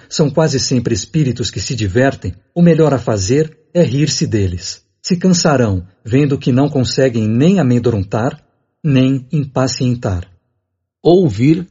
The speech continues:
Speaker 2: capítulo cinco, Manifestações físicas espontâneas.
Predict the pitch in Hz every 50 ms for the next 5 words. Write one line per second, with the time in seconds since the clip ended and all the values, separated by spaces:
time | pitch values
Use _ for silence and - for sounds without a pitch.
0 | _ _ - - 120 104 - - 165 160 156 185 175 175 156 - - - 131 135
1 | 123 - - - 92 78 73 - _ _ _ _ _ - 92 98 110 120 123 120
2 | 104 - - 107 101 - - 90 82 - - 113 113 117 107 101 - - - 107
3 | 120 139 139 156 156 156 165 151 147 - - - - - 143 139 - - 143 139
4 | 135 - - - 117 117 110 95 85 76 65 60 - - - -